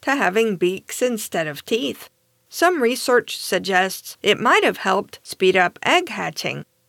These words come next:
Other studies suggest the lack of teeth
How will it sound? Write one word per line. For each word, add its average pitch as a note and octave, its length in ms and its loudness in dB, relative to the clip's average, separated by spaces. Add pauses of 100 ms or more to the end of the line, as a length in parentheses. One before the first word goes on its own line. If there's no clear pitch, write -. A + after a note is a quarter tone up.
(160)
Other D4+ 260 4
studies G#3+ 540 0
suggest A3 600 0
the F3+ 120 2
lack F3 280 -2
of F3 200 -6
teeth D#4+ 360 -2